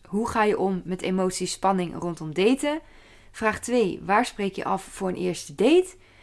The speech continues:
Vraag drie, "Bij welke datingapps gebruik jij en waarom?" Vraag vier, "Wat vertel je wel of juist niet tijdens een eerste date?" Vraag vijf, "Wanneer vertel je over jouw autisme?"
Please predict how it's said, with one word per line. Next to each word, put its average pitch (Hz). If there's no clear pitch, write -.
Vraag 208
drie, 202
"Bij 185
welke 196
datingapps 190
gebruik 185
jij 156
en 185
waarom?" 170
Vraag 196
vier, 240
"Wat 214
vertel 202
je 180
wel 185
of -
juist 170
niet 226
tijdens 220
een 202
eerste 214
date?" 196
Vraag 196
vijf, 202
"Wanneer 196
vertel 180
je 175
over 160
jouw 156
autisme?" 254